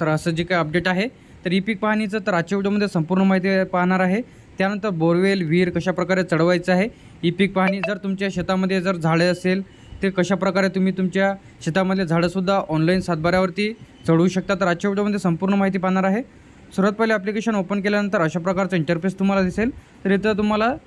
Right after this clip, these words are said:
ड्रॅग करायचं आहे. त्यानंतर तुमचा महसूल विभाग, जेणेकरून तुमचा जो विभाग आहे ते अमरावती येत असेल, छत्रपती संभाजीनगर येत असेल, कोकण, नागपूर, नाशिक,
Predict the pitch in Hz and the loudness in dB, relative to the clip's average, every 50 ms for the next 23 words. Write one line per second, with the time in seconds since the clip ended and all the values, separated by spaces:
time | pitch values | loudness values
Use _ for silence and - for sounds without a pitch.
0 | - - - 165 170 180 190 202 - - - 214 208 190 180 185 185 170 160 151 | -18 -14 -6 -2 0 0 0 0 -2 -4 -2 0 0 0 0 0 -2 -2 -2 -2
1 | 156 - - - - - - - 208 202 214 196 226 214 196 214 202 190 226 214 | -6 -10 -18 -20 -20 -20 -8 -4 -2 -2 0 -2 -2 -2 -2 -2 0 0 0 2
2 | 214 214 202 - 220 196 185 175 156 151 131 - - - - - - - - 151 | 2 0 0 2 4 4 4 4 2 0 -4 -4 -8 -16 -20 -20 -18 -14 -6 -2
3 | 160 208 202 214 220 190 202 202 220 226 220 220 - 202 202 190 - 220 220 220 | 0 2 2 2 0 0 0 0 0 -2 -2 -2 -2 0 0 2 2 0 0 0
4 | - - 170 160 165 196 208 196 170 165 196 196 185 202 175 208 208 185 165 160 | -2 -4 -2 0 2 2 2 2 2 2 2 2 0 0 -2 0 0 0 0 2
5 | 170 185 180 175 190 190 185 175 190 185 196 196 180 - 165 147 180 180 170 180 | 0 0 0 0 -2 -2 0 0 -2 -2 -2 -2 -2 -2 -2 -2 -2 -2 -2 -2
6 | 175 175 - 175 165 165 170 165 175 170 170 170 175 185 180 170 185 180 - 190 | -4 -4 0 0 2 2 2 2 2 2 2 2 2 2 2 0 0 -2 0 0
7 | 190 202 196 - - - - - - - 170 165 165 - 185 190 196 190 175 170 | -2 -2 -4 -8 -14 -20 -20 -10 -2 0 0 0 0 0 -2 -2 -2 -2 -2 -2
8 | 170 165 160 - - 170 185 190 196 180 165 160 156 - 190 202 | -2 -2 -4 -4 -4 -4 -2 0 0 0 0 0 0 -2 -4 -6